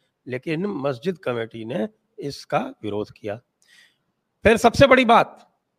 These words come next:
शिवलिंग तो <clears throat> आपने सुन लिया, शिवलिंग तो बहुत बड़ी एक finding है अभी, और उतनी ही बड़ी जो मैं समझता हूँ। और आज वो हरिशंकर जैन जी ने भी बोला कि मस्जिद के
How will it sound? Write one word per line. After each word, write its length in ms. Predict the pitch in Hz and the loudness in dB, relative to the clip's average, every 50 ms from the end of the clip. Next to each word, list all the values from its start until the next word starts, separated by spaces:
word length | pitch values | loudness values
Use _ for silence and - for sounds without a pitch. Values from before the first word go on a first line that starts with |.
| _ _ | _ _
शिवलिंग 680 | - - - 214 220 247 262 262 277 277 240 233 - 214 | -18 -10 -6 -4 -4 -2 -2 -2 -2 -2 -4 -6 -10 -6
तो 120 | - 277 | 0 2
<clears throat> 340 | 240 233 233 233 196 214 247 | 4 4 4 4 6 6 8
आपने 300 | 214 214 208 - 214 220 | 6 6 4 2 0 0
सुन 160 | 214 202 190 | 2 2 0
लिया, 240 | 202 190 180 170 156 | 2 4 4 4 4
शिवलिंग 420 | - - 151 143 143 160 156 143 | 2 -2 -6 -6 -4 -6 -6 -6
तो 80 | - 139 | -8 -6
बहुत 200 | 135 131 147 143 | -4 -4 -4 -4
बड़ी 280 | - 135 139 143 143 | -4 -6 -6 -4 -4
एक 100 | 139 147 | -6 -6
finding 380 | 143 - 123 127 127 135 143 127 | -6 -6 -6 -6 -4 -6 -6 -4
है 100 | 123 131 | -4 -6
अभी, 160 | 127 120 127 123 117 113 117 135 - | -4 -6 -6 -8 -8 -10 -12 -14 -14
और 260 | - 123 123 - _ _ - | -14 -14 -14 -16 _ _ -18
उतनी 500 | - 139 - - 156 131 139 139 127 151 | -18 -16 -16 -14 -12 -10 -8 -8 -6 -8
ही 60 | 185 156 | -8 -8
बड़ी 240 | 143 135 131 139 | -8 -8 -10 -8
जो 140 | 131 135 127 | -8 -8 -6
मैं 160 | 123 147 156 | -4 -2 -2
समझता 380 | 147 - 131 113 107 - - 101 | -2 -4 -6 -10 -10 -10 -12 -16
हूँ। 100 | 92 90 _ _ _ _ _ _ _ _ _ _ _ _ _ _ _ _ _ _ _ _ - | -16 -18 _ _ _ _ _ _ _ _ _ _ _ _ _ _ _ _ _ _ _ _ -8
और 260 | - 131 131 131 131 | -2 0 0 0 0
आज 300 | - - 131 135 139 135 | 0 0 0 0 0 -2
वो 180 | 127 147 190 208 | -4 -4 -4 -4
हरिशंकर 480 | 175 147 139 135 - 131 131 143 135 | -4 -4 -6 -6 -6 -8 -6 -6 -6
जैन 240 | 131 135 135 143 147 | -4 -2 -2 -2 -2
जी 140 | 147 143 123 | -4 -10 -10
ने 80 | 127 | -10
भी 120 | 123 131 123 | -8 -8 -8
बोला 400 | 120 120 131 160 175 147 110 98 - _ _ _ _ _ _ _ - | -8 -6 -4 -2 0 -2 -2 -4 -10 _ _ _ _ _ _ _ -8
कि 120 | 233 240 | -8 -6
मस्जिद 920 | 226 196 170 165 165 175 170 139 131 143 151 202 233 208 185 214 214 220 - _ - | -6 -4 -4 -2 0 0 0 0 -4 -6 -2 -2 -2 0 -2 -4 -4 -6 -10 _ -2
के 420 | 202 214 220 226 233 240 240 254 | 0 2 2 2 2 2 0 0